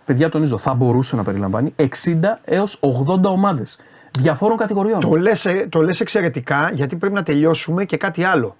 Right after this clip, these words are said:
Speaker 2: Γιατί υπάρχει κόσμος που ρωτάει και έχει δίκιο και λέει, «Ρε παιδιά, αυτό έχει να κάνει με τη βαθμολογία;»
Speaker 1: Ε,
Speaker 2: Όχι.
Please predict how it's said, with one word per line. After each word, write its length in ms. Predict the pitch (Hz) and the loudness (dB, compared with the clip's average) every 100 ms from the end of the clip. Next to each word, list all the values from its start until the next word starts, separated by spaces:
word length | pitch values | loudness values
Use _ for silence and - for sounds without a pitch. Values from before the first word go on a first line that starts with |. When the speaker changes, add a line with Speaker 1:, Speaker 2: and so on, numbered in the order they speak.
| - | -8
Speaker 2:
Γιατί 260 | 135 135 | -6 -2
υπάρχει 340 | 185 202 160 - | -2 -2 -4 -4
κόσμος 340 | 151 156 170 | -2 -2 -4
που 120 | 151 135 127 117 | -2 0 0 0
ρωτάει 340 | 113 117 131 | -2 -2 -4
και 120 | 147 | -2
έχει 160 | 165 147 | -6 -4
δίκιο 400 | 107 101 107 127 | -4 -6 -6 -6
και 120 | - | -2
λέει, 220 | 143 196 139 - - | 0 0 -2 -10 -2
«Ρε 100 | 196 | 2
παιδιά, 400 | 233 170 247 277 - - | 2 2 0 -2 -10 -8
αυτό 280 | 135 127 - | -4 -2 2
έχει 180 | 240 - | 2 2
να 120 | 165 | -2
κάνει 220 | 123 202 | 0 -2
με 100 | 208 | -2
τη 120 | 170 143 135 127 120 120 | 0 0 2 0 -2 -2
βαθμολογία;» 800 | 135 139 131 117 139 190 139 - _ _ _ _ _ _ _ _ _ _ - _ _ - | -4 0 0 2 2 2 -2 -8 _ _ _ _ _ _ _ _ _ _ -20 _ _ -4
Speaker 1:
Ε, 120 | 156 | 0
Speaker 2:
Όχι. 720 | 156 156 156 151 151 151 156 | 2 2 2 2 2 0 -4